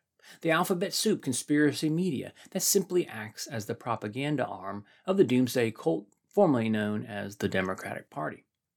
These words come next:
Even today, as Trump lives rent-free in the heads of these people, they continue to talk about right-wing fascists, despite the fact that that's an oxymoron spoken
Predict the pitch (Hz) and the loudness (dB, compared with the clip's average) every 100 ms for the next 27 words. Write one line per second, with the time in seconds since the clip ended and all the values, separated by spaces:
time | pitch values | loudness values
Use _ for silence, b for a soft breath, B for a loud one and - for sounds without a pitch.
0 | _ B B - 233 220 233 240 135 107 | _ B B -2 2 2 2 2 2 0
1 | - 165 156 165 156 120 147 151 - 151 | 0 2 2 2 2 0 -4 -4 -4 0
2 | 147 123 113 165 180 131 101 92 107 95 | 2 2 0 -2 0 0 -4 -6 -10 -10
3 | 113 b b - 190 208 269 254 127 113 | -10 b b -2 -2 2 2 2 0 0
4 | 151 175 113 104 147 170 143 123 - - | 0 0 0 2 2 0 0 -2 -4 -4
5 | 113 131 175 - 226 262 - - - - | -6 -2 -2 -4 -6 -4 -4 -4 -8 -10
6 | _ _ b b - 147 - 285 294 - | _ _ b b -4 -4 -2 -4 -4 -2
7 | 107 110 - 139 135 _ - 147 - - | -2 -2 -2 -2 -2 _ -8 -4 -4 -6
8 | - 139 - 147 147 196 123 107 131 - | -8 -10 -4 -2 0 0 -2 -4 -6 -6
9 | - - 202 208 98 104 | -6 2 2 4 -2 -4